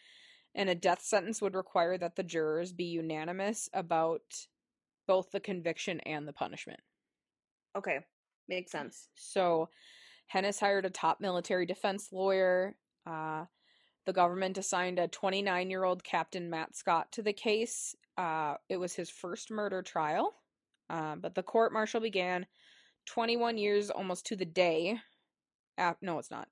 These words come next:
Speaker 1: Twenty-one, yeah, to the day Hennis had been declared innocent in Wilmington.
Speaker 2: Okay.
Speaker 1: Uh, and the only difference between this trial and the previous trials is that the D N A evidence, basically.
Speaker 2: Right.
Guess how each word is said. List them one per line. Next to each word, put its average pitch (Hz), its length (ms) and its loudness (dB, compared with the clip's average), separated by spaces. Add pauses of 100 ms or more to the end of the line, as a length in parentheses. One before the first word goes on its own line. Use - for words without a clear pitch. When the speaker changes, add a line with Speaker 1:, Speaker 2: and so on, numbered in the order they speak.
Speaker 1:
Twenty-one, 220 420 0
yeah, 160 260 4
to - 120 -12
the 208 60 -2
day 170 360 4 (480)
Hennis 202 280 -2
had 190 160 4
been 190 160 2
declared 175 420 2
innocent 175 640 -2
in 175 120 -6
Wilmington. - 540 -8 (1900)
Speaker 2:
Okay. 220 440 2
Speaker 1:
Uh, 156 280 -4 (520)
and 196 160 2
the 196 120 -2
only 226 280 2
difference 214 400 2
between 190 400 -4
this 196 200 2
trial 190 320 6
and 175 160 -2
the 175 40 -2
previous 202 380 0
trials 165 400 2
is 170 180 -8
that 160 220 2 (380)
the 175 100 4
D 170 200 -2
N 165 100 -4
A 143 220 -8
evidence, - 380 -12
basically. - 480 -10 (380)
Speaker 2:
Right. 170 320 4